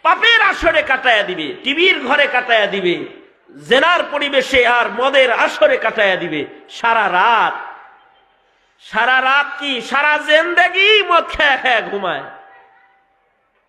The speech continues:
যে সারাটা জিন্দেগি মদ খেয়ে ঘুমিয়ে যায়, মাতাল হয়ে ঘুমায় রয়,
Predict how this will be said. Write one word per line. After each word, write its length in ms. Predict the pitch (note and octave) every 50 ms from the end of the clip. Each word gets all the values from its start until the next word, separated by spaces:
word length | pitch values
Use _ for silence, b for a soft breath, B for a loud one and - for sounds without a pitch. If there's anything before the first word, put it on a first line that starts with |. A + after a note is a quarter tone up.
| _ _ _ _
যে 100 | C#3+ F3 F#3+
সারাটা 500 | F#3+ - C4 C#4+ D4 C#4+ C#4 C#4 C#4+ C#4
জিন্দেগি 640 | - A3+ D#4+ E4+ F4 E4+ E4 F4+ E4+ F4+ F#4+ F4 D#4 B3 F3 - - - - - _ _ _ _ _ _
মদ 280 | - G3 C#4 D#4+ E4 D#4 - -
খেয়ে 220 | - - D4+ D4
ঘুমিয়ে 400 | C4+ C#4+ A#3+ C#4+ D4+ D4+ D4+ C#4+
যায়, 380 | C#4 C#4+ C#4 C4 A#3+ G3 D#3+ C#3 - - - - - - -
মাতাল 460 | F3 G#3 C#4+ D4+ D4 D4+ D4+ C#4+ C4+
হয়ে 260 | A#3 A3 C4+ C#4 C4 A#3+
ঘুমায় 400 | G3+ G3+ B3+ C#4 C#4 C4+ C4 B3+
রয়, 320 | B3+ B3 A#3+ G#3+ F3+ D#3